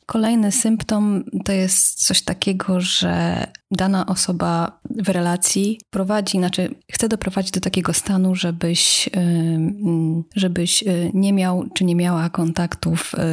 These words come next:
y, z danymi osobami, powiedzmy, tak? Że jeżeli, powiedzmy, jest związek, chociaż toksyczne relacje nie dotyczą tylko związków, to są,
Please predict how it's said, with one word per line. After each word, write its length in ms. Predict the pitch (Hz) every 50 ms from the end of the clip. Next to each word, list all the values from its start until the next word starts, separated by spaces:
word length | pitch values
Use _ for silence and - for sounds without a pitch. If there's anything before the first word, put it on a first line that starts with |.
| 160
y, 40 | -
z 80 | 170 180
danymi 360 | 175 175 175 175 170 165 165
osobami, 440 | 160 - - 170 160 160 180 185 180
powiedzmy, 460 | - 170 175 - 180 - - - 190
tak? 240 | - 214 220 220 - -
Że 140 | - 196
jeżeli, 300 | 190 196 190 202 202 196
powiedzmy, 540 | 190 202 202 202 208 180 175 - - 170 170
jest 140 | 170 170 175
związek, 480 | 180 175 175 165 160 165 - - - -
chociaż 480 | - 175 - 170 160 - - - -
toksyczne 440 | - 170 - - 175 170 - 180 170
relacje 420 | 170 165 170 175 175 - - 180
nie 120 | 175 175 165
dotyczą 460 | 175 170 - - 170 - - 165 165
tylko 300 | - 185 180 - 220 226
związków, 540 | 240 247 254 208 185 - - - 170 - -
to 100 | - 170
są, 200 | - - 185